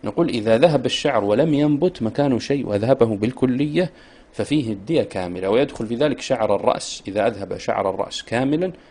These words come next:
ولم يرجع مكانه شيء فهذا فيه الدية كاملة. كذلك اللحية، إذا أذهب شعر اللحية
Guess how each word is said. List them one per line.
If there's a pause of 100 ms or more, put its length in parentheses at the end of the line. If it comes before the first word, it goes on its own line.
(320)
ولم
يرجع
مكانه
شيء
فهذا
فيه
الدية
كاملة. (360)
كذلك
اللحية، (100)
إذا
أذهب
شعر
اللحية